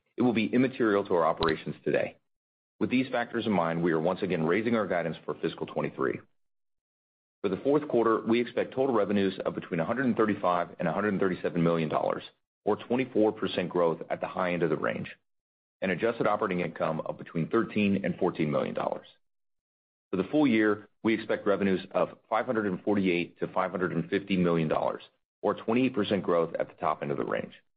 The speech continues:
And we anticipate adjusted operating income of eighty to eighty-one million dollars. With respect to interest income,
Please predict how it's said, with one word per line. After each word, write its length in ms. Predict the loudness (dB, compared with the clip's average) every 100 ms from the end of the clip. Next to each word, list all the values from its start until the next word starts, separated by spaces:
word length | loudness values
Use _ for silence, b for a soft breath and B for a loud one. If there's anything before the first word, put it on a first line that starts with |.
| _ _ _ _ _
And 140 | 2
we 120 | 4 2
anticipate 540 | 0 -4 0 -2 0
adjusted 320 | -2 0 2
operating 380 | 0 0 0 -2
income 320 | -2 -2 -2 -2
of 140 | -4 0
eighty 400 | 2 2 0 -4 -6
to 140 | 0
eighty-one 380 | 2 2 2 2
million 260 | 2 2 0
dollars. 320 | -2 -4 -8 -16 _ _ _ _ _ _ _
With 120 | -2
respect 320 | -2 -2 -4 0
to 60 |
interest 340 | -2 0 -2 -2
income, 380 | 2 2 0